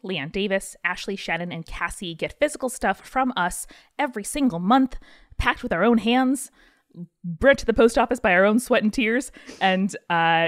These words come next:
it is, it is very cool. We love choosing those gifts for you every month. So if you've been a patron for a long time and you're thinking, "Huh, that would actually be pretty awesome to get a little care package from the Spirits team to me,"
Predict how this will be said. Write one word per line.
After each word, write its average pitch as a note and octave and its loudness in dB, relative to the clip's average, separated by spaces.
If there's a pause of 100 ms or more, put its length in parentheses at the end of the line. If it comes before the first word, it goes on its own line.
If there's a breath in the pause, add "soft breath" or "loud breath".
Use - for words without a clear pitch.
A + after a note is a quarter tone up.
it F3+ -4
is, F3 -2
it F#3+ -2
is G#3 -2
very A3 4
cool. F#3+ 0
We E3+ -4
love E3 0 (100)
choosing F#3+ -4
those E3 -6
gifts - -8
for - -12
you D#3 -4
every D3+ -6
month. D3 -8
So D#3+ -6
if E3+ -6
you've G3+ -6
been E4+ -8
a - -8
patron F4 -6
for - -4
a G3 0
long F3+ -2
time F#3 -4
and F#3+ -6
you're G#3 -8
thinking, A#3 -6
"Huh, A3+ -8
that F4 -8
would G4+ -10
actually F#4 -12
be D#4 -8
pretty E4 -8
awesome C#4 -6
to - -14
get F3 -6
a E3+ -2
little F#3+ -6
care F#3+ -6
package D#3+ -8
from F3 -4 (240 soft breath)
the G3+ -8
Spirits G3+ -4
team G3 -4
to - -8
me," G#3+ -2